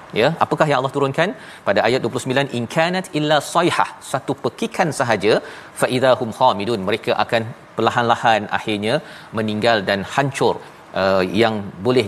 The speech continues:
dilaksanakan oleh Allah Subhanahu Wa Taala. Pelajaran untuk kita sebenarnya dalam keadaan dunia zaman sekarang, kalau ada orang-orang yang memusuhi kepada orang Islam, sebenarnya negeri ataupun negara, sebenarnya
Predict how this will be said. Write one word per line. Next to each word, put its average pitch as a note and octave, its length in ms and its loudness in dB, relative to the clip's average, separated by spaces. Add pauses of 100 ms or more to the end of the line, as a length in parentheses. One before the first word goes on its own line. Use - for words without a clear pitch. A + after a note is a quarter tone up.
dilaksanakan G2+ 640 -2
oleh G2 140 -2
Allah G2 180 0
Subhanahu F2+ 240 0
Wa - 80 -4
Taala. D#2 200 0 (120)
Pelajaran C#3 320 2
untuk D3+ 160 0
kita D3+ 180 0 (120)
sebenarnya C3+ 440 0 (460)
dalam C3 280 4
keadaan B2+ 420 0 (240)
dunia C#3+ 300 0
zaman A2+ 240 -2
sekarang, D#2 260 -2 (380)
kalau A#2+ 260 6 (180)
ada A2+ 120 -4 (120)
orang-orang A#2 360 -2 (100)
yang A2+ 180 -4
memusuhi C3 540 -2 (120)
kepada G#2+ 240 0 (120)
orang D3+ 160 2 (120)
Islam, G#2+ 400 0 (260)
sebenarnya G#2+ 520 -2 (340)
negeri C3 420 4 (200)
ataupun - 260 -4 (100)
negara, B2 380 2 (400)
sebenarnya D3+ 400 2